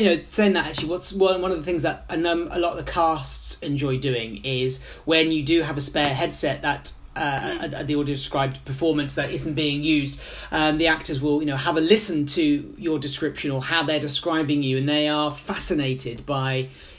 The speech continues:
Speaker 1: it's the, it, it, it, because like you say, you've only got a short amount of time, so you're gonna pick up on one particular
Speaker 2: Mm.
Speaker 1: trait which is important to denote that character's voice or, or their, um,
Speaker 2: Absolutely.
Speaker 1: a particular facial feature or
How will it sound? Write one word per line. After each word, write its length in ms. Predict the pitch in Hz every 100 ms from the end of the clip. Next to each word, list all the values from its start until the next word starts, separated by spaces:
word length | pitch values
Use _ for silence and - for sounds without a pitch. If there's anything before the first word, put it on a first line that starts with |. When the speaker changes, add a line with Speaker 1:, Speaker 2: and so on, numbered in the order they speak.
| -
Speaker 1:
it's 320 | 185 170 -
the, 340 | - 156 151 147
it, 180 | 202 -
it, 180 | 196 - - 196
it, 260 | 190 -
because 220 | 208 196
like 120 | 196 190
you 60 |
say, 160 | - 196
you've 160 | 160
only 140 | 180 196
got 100 | 175
a 40 |
short 280 | 151 180 -
amount 160 | 165 135
of 80 |
time, 220 | - 214 147
so 120 | 175
you're 160 | 165
gonna 140 | 170 165
pick 160 | 175
up 140 | 165 151
on 200 | 156 156
one 260 | 190 208 202
particular 420 | - 165 143 139
Speaker 2:
Mm. 60 |
Speaker 1:
trait 340 | 202 165 135 135
which 160 | 139
is 160 | 151 131
important 720 | 143 139 - 190 185 160 135 - - - - -
to 100 | 160
denote 480 | 147 151 170 160 -
that 300 | 160 147 -
character's 560 | 156 151 - 147 131
voice 680 | - - 131 170 165 175 - -
or, 640 | 135 131 131 127 131 - -
or 160 | 131
their, 320 | 131 131 131
um, 60 | 131 131 180 147 139 135
Speaker 2:
Absolutely. 160 | 139 139 -
Speaker 1:
a 220 | 165 135
particular 440 | 151 139 196 160
facial 400 | 139 180 180 196
feature 600 | - 175 - 175 160 160 147
or 360 | 135 127 127